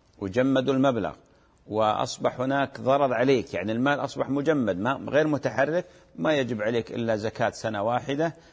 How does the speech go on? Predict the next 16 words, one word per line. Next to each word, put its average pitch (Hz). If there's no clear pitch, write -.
وهي 110
ساعة 110
ال-، 101
في 107
ساعة 113
القبض 113
المال 107
أو 110
إطلاعك 120
على 104
مالك 107
مثلًا، 104
إذا، 107
إذا 107
تم 120
سنوات 110